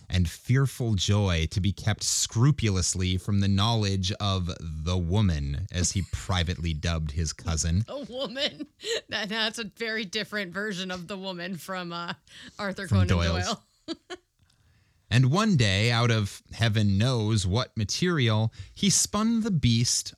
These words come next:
Speaker 1: a wonderful name. And from that moment, it grew into a god and a religion. The woman indulged in religion once a week at a church nearby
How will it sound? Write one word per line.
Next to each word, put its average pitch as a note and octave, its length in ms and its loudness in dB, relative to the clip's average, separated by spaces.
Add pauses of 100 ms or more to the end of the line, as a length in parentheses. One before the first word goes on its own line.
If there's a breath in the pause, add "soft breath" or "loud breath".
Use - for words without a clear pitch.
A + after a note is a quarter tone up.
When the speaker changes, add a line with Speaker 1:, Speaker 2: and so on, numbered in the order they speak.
Speaker 1:
a F3+ 100 0
wonderful A#2 680 4
name. C3+ 600 6 (840 soft breath)
And B2 300 6
from C3+ 280 4
that C3+ 240 6
moment, C3+ 600 6
it A2+ 240 0
grew D3+ 400 4
into A#2 420 4
a G2 60 2
god B2 640 2 (300 loud breath)
and A2 200 4
a A2 120 4
religion. F2 880 2 (1080 soft breath)
The E3 120 6
woman E3+ 500 4
indulged A#2+ 840 2
in B2 280 2
religion G#2+ 720 2
once C#3 280 2
a F#3+ 60 0
week G#2+ 400 0
at B2 80 0
a B2 60 0
church G2+ 500 -2
nearby F2+ 640 0